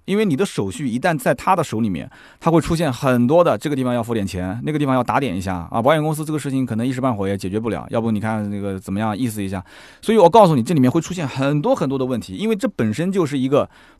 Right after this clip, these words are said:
不正规的操作，你的车辆当时推定不了全损，你为什么一定要推定全损呢？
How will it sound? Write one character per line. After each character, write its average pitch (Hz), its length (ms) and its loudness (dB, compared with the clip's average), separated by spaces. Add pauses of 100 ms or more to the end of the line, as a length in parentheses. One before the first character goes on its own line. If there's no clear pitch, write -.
不 127 140 -4
正 139 240 0
规 135 160 -2
的 131 80 -2
操 143 260 -2
作， 147 300 -6
你 120 100 -2
的 127 60 -4
车 196 200 -2
辆 185 180 2
当 180 200 -2
时 165 140 -6
推 262 220 -4
定 233 120 4
不 147 80 2
了 104 140 2
全 113 160 -4
损， 104 140 -4
你 107 80 -2
为 202 120 0
什 143 80 0
么 131 80 0
一 139 80 0
定 151 80 -4
要 160 80 2
推 135 140 0
定 160 100 -2
全 135 160 -2
损 139 140 0
呢？ 92 140 -4